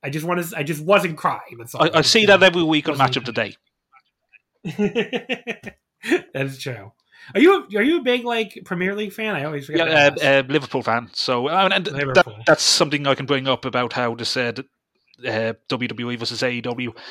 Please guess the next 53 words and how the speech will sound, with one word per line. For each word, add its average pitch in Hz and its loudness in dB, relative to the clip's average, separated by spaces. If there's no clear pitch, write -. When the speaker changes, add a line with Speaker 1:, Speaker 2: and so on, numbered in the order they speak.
Speaker 2:
This 147 4
is 143 2
normal 147 2
in 139 -4
every 135 2
single 127 -4
sport 123 -6
you 120 -8
watch. 113 -4
I'm 143 -2
a - 4
Liverpool 143 2
fan. 139 2
Speaker 1:
<laughs> - -6
Speaker 2:
I 131 4
have 135 2
friends 139 0
that 139 4
are 127 4
Man 135 0
United 127 -2
fans. 123 0
We 131 -4
insult 135 -4
the 123 -6
fuck 135 -2
out 127 0
of 120 -8
each 113 -6
other 123 -2
every 120 -8
week. 113 -8
We 131 -8
still 139 0
Speaker 1:
Well, 120 -4
Speaker 2:
get 131 2
Speaker 1:
I - 2
am - -2
Speaker 2:
along. 120 2
Speaker 1:
a - 0
Chelsea 123 -8
fan, 113 -14
so 117 -12
you 139 -10
Speaker 2:
So - -14
Speaker 1:
can 127 -12
make 127 -8
fun 123 -10
of 117 -12
me 117 -10
if 117 -12
you 123 -12
want. 117 -20